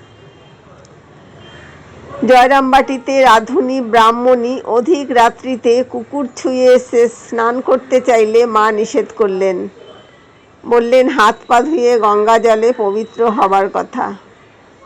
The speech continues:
তাতেও যখন তার মন উঠল না, তখন মা বললেন,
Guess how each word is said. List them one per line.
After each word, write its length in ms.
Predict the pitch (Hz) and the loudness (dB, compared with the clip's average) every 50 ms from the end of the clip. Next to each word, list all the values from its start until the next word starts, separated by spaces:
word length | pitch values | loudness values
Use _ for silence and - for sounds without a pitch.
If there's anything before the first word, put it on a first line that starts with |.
| - | -6
তাতেও 420 | - - 208 202 - 247 247 247 247 | -2 -2 -2 0 0 0 2 2 2
যখন 400 | 220 240 233 - 277 233 233 220 | 2 2 0 0 -2 -4 -2 0
তার 220 | 247 226 233 226 | 0 0 2 0
মন 320 | 220 214 214 220 226 233 | 0 0 2 2 2 2
উঠল 320 | 233 247 240 - 240 240 247 | 0 -2 -2 -2 -2 -2 0
না, 300 | 240 240 247 320 427 440 - _ _ _ _ | 0 -2 -2 -4 -4 -6 -10 _ _ _ _
তখন 320 | - 196 196 - - 220 214 | -6 -6 -4 -4 -4 -6 -4
মা 240 | 214 208 202 208 208 | -2 0 0 0 0
বললেন, 580 | 202 208 214 208 208 208 214 208 202 190 196 | 0 -2 0 0 0 0 0 -2 -2 -4 -6